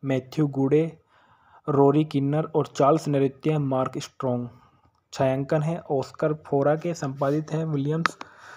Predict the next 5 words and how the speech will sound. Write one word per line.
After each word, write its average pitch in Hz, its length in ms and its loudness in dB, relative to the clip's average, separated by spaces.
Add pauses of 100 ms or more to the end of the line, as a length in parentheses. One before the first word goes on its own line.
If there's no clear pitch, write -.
(160)
गोल्डनबर्ग 143 680 4
के, 165 100 2
संगीत 147 520 -4
है 165 220 -6
एलेक्जेंड्रे - 1700 -2